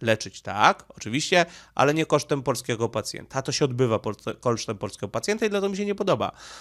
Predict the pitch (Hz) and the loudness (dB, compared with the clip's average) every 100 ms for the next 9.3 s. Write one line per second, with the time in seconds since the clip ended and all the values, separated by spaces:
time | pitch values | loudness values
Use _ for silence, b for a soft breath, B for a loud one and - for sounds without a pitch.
0 | B - 170 233 214 190 180 175 175 120 | B -4 -2 2 6 8 8 4 4 4
1 | 92 131 - _ _ _ _ _ _ _ | 2 -8 -12 _ _ _ _ _ _ _
2 | _ _ _ _ _ _ _ - 160 196 | _ _ _ _ _ _ _ -4 0 0
3 | - 180 196 175 165 165 170 190 175 160 | 0 0 8 8 6 0 -2 -2 -2 0
4 | 165 165 151 170 151 135 139 - 143 135 | 0 0 2 0 0 0 0 0 0 0
5 | 127 110 110 - 95 101 175 - _ B | 0 0 -2 -6 -8 -4 -4 -6 _ B
6 | B B - 170 208 240 226 226 202 185 | B B -6 -2 -2 0 2 4 4 2
7 | 190 190 - 165 165 151 160 143 131 117 | 2 0 -2 -2 -2 0 -2 0 0 -2
8 | 147 - 151 139 - 147 160 143 127 - | -4 -4 -2 -2 -2 -2 2 2 2 0
9 | 131 127 | 0 0